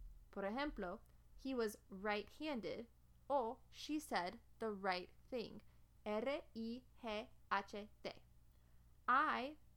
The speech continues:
write letters to my friends, W R I T E.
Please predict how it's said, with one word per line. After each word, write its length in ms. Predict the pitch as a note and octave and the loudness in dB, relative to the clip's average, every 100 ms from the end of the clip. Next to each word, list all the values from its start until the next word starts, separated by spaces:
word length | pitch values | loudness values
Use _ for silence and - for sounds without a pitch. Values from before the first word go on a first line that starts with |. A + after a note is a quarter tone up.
| G3 F3+ | -8 -2
write 460 | G3+ A3 C#4 - - - | 6 6 4 -4 -12 -6
letters 520 | G#3 F#3 F#3 G#3+ - - - | -2 0 -2 -6 -8 -16 -14
to 80 | - | -6
my 160 | F#3+ G3 | -4 -4
friends, 560 | - C#4 - - - - - - - - | -2 -4 -4 -12 -16 -18 -20 -20 -20 -6
W 520 | - A#3+ C4+ D4 D#4+ F#4+ - - | 0 2 4 2 2 -2 -8 -2
R 360 | A3 A3 B3+ D4 - | 0 2 2 0 -4
I 180 | A3 A3+ - - | -6 -6 -10 -4
T 240 | G#3+ G#3 A3+ - - | 0 0 -2 -10 -6
E. 240 | F#3 - | -4 -6